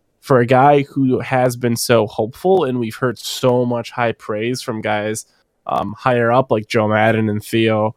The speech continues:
Epstein, like, when are we gonna start seeing these, these results? Because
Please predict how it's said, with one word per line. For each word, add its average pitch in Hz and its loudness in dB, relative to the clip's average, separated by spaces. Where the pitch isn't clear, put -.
Epstein, 160 0
like, 117 0
when 139 4
are 165 6
we 160 8
gonna 147 8
start 131 2
seeing 113 -4
these, 101 -10
these 120 -4
results? 104 -6
Because 117 0